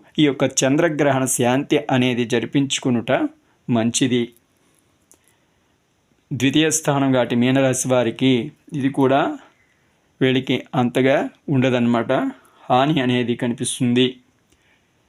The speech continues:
ఇంకా ఈ యొక్క గ్రహణ శాంతి ఏ విధంగా చేసుకోవాలి, వాటికి సంబంధించినటువంటి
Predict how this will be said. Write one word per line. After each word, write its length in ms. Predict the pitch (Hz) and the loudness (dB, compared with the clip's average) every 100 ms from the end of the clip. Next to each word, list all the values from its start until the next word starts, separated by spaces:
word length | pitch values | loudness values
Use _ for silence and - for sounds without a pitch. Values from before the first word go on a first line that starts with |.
| _ _ _ _ _ - | _ _ _ _ _ -2
ఇంకా 280 | 151 143 139 - - | 0 2 0 -2 0
ఈ 80 | 131 | 2
యొక్క 180 | 127 131 117 | 2 2 0
గ్రహణ 260 | 117 123 156 | 0 0 0
శాంతి 440 | 160 139 123 - - _ _ - _ _ _ - | 0 0 0 -2 -4 _ _ -20 _ _ _ 0
ఏ 100 | 139 135 | 2 4
విధంగా 360 | 151 151 156 151 | 4 4 2 2
చేసుకోవాలి, 800 | 123 123 - 127 117 117 113 123 131 - _ _ _ _ _ _ _ _ - | 2 0 -2 0 2 2 2 2 0 -4 _ _ _ _ _ _ _ _ -2
వాటికి 380 | 139 135 131 - 131 | -2 0 -6 -4 -2
సంబంధించినటువంటి 1160 | 135 147 151 139 135 135 120 123 117 113 127 | 0 0 0 -2 -2 -2 0 0 -2 0 0